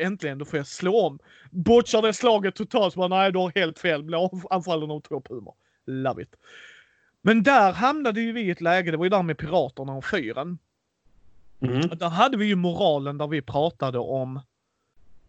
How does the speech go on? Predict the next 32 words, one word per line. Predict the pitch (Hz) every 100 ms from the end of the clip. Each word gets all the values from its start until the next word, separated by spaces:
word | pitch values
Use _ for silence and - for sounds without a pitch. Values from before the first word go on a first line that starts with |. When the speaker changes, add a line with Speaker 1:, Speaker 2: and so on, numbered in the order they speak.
| -
Speaker 1:
"Ja, | 165
men | 185
du | 190
kan | - 180
ju |
inte | 233 185
döda | 170 165 160
piraten, | 156 175 214 139 - - 143 - _ _ _ _ _ _ _ -
Micke. | 135 - - _ _ _ _ _ _ - -
Det |
går | 175 160 123
ju |
inte." | 127 - _ _ _ _
Speaker 2:
Mm. | 110 110 131 - _
Speaker 1:
Du | 160
tyckte | 156 160 -
liksom | 131 127 143
inte | 139
det. | 135 127
Det | 139
där | 147 180
är |
ju | 196
mord | 170 110 113
ju. | 101 120 _ _ _ _ _ _ _ - - - 131
Eh, | 123 123 123
så | 131 165
sa | 185
jag, | 180
"Okej, | 214 208
ja, | 202 196
ja. | 196